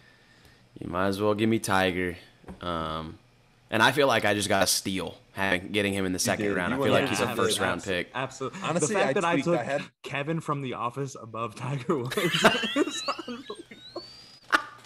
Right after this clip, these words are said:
Speaker 3: And nobody else, first of all, nobody else, I said his name, nobody else even knew who he was. I could have picked him last, dead last, and it
Speaker 1: Hey,
Speaker 3: would have been
Speaker 2: He could have
Speaker 3: perfect.
Speaker 2: been, he could have been your
Speaker 1: Yeah.
Speaker 2: fifth pick, bro. That you did
Speaker 3: Yeah.
Speaker 2: that. You did kind of the same thing with our M L B draft in a way.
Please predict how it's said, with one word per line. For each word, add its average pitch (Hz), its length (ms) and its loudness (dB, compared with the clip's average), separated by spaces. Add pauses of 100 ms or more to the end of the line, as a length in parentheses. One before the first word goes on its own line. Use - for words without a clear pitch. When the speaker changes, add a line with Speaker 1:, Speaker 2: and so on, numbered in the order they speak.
(260)
Speaker 3:
And 214 220 0
nobody 226 460 2
else, 208 300 -4 (200)
first 277 220 -2
of 214 60 -2
all, 185 120 0
nobody 208 380 -6
else, 202 200 -6
I 190 80 -2
said 208 220 -8
his 196 180 -6
name, 151 260 -8
nobody 147 300 -6
else 160 200 -6
even 135 160 -8
knew 135 140 -8
who 127 180 -4
he 113 200 -6
was. 117 180 -8 (280)
I 156 100 0
could 175 160 0
have 165 80 6
picked 160 180 0
him 127 240 -4
last, 117 580 -4 (140)
dead 160 220 -2
last, 147 360 -4
and 101 100 6
it - 20 8
Speaker 1:
Hey, 101 60 8
Speaker 3:
would 98 80 4
have 131 80 -2
been 127 120 -6
Speaker 2:
He 143 100 -2
could 143 140 -2
have 160 60 -4
Speaker 3:
perfect. - 0 -
Speaker 2:
been, 165 120 4
he 98 160 4
could 92 100 6
have 92 100 6
been 90 100 4
your 90 80 4
Speaker 1:
Yeah. 87 100 2
Speaker 2:
fifth 117 220 -4
pick, 120 280 -8
bro. 101 340 -8 (140)
That 127 120 -6
you 190 100 -4
did 139 120 -2
Speaker 3:
Yeah. 92 100 -2
Speaker 2:
that. - 140 -4
You 175 100 -10
did 359 200 -4
kind 240 180 -4
of 185 120 -2
the 131 80 -6
same 147 220 -6
thing 135 160 -8
with 117 140 -6
our 110 100 0
M 113 140 -6
L 104 100 -2
B 101 160 -6
draft 95 380 -8
in 95 80 -10
a 92 60 -8
way. 87 220 -8